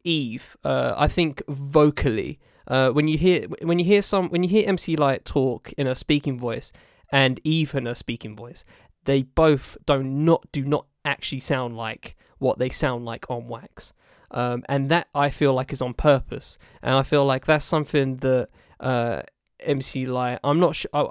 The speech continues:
I'm not, I'm not sure if she actually th-, thought about that in the first place or not. But, you know, think of somebody like, uh, uh, Criss Cross, right?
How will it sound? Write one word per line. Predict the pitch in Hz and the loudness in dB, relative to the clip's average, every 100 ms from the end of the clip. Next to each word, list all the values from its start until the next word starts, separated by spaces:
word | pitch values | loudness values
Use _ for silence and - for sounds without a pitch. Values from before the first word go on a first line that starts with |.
| 156 | 0
I'm | 175 | 0
not, | 185 | 0
I'm | 170 196 | 0 0
not | 185 | -2
sure | - 151 165 160 | 0 2 2 0
if | 135 | -4
she | 139 | 0
actually | 135 - 123 | -2 -2 -8
th-, | - _ _ _ - | -10 _ _ _ -10
thought | - 120 113 | -4 -2 0
about | 135 127 131 | 0 0 0
that | 127 - | -2 -4
in | 131 | -8
the | 117 | -12
first | - 135 131 - | -2 0 0 -2
place | 135 139 - | -2 -2 -4
or | |
not. | 139 143 - - - - | -2 -4 -6 -20 -14 2
But, | 135 131 - | 2 2 0
you | 165 | 2
know, | 151 | 2
think | - 208 220 | 2 -2 -2
of | 202 | 0
somebody | 196 170 165 | 0 2 2
like, | 156 143 135 - | 6 4 4 0
uh, | 139 131 127 127 _ _ _ | 2 2 0 -6 _ _ _
uh, | - 135 131 127 117 101 | 0 2 4 2 -2 -6
Criss | - 123 - | -2 -2 -2
Cross, | - 117 - | -8 -8 -8
right? | - 107 110 165 | -12 -8 -8 -8